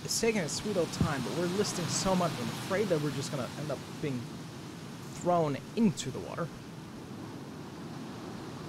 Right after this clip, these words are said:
Also, what I find very interesting is you can see these old air intakes. Um, they started getting better with electric ones to force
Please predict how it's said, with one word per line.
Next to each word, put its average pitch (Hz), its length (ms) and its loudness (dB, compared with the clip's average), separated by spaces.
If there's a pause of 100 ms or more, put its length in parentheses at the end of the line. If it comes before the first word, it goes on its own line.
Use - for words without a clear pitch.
(1400)
Also, 165 380 4
what 175 120 6
I 175 60 6
find 202 340 4
very 185 260 4
interesting 147 480 0
is 120 120 -4
you - 60 -6
can 135 60 -6
see 175 180 -2
these 165 200 0 (100)
old 151 220 0 (140)
air 127 240 0
intakes. 110 760 -2 (200)
Um, 117 400 0 (420)
they 156 80 2
started 233 240 6
getting 202 180 4
better 185 200 6
with 165 120 6 (100)
electric 175 360 0
ones 233 300 0
to 135 80 -4
force - 500 0